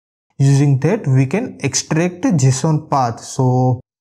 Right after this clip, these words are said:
uh, this website you can use, or any multiple websites are available. So here I am going to paste data here. So we can, uh, beautify and we can view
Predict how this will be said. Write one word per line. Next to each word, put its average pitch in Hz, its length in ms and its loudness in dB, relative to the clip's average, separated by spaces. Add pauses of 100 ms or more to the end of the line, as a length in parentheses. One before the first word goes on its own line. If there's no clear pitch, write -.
(200)
uh, 127 240 2
this 139 280 -2
website 135 380 0
you 127 140 2
can 127 240 2
use, 127 320 2
or 131 200 2
any 156 380 2
multiple 135 460 0
websites 131 540 0
are 131 140 0
available. 117 420 0
So 127 140 -4
here 123 220 2
I 127 120 0
am 127 120 2
going 131 240 0
to 226 260 -4
paste 143 440 -4
data 123 400 0
here. 123 340 -2 (400)
So 165 180 -2
we 135 140 2
can, 233 400 -6 (340)
uh, 131 300 2
beautify 139 540 2
and 208 260 0
we 135 80 2
can 185 260 0
view 139 440 2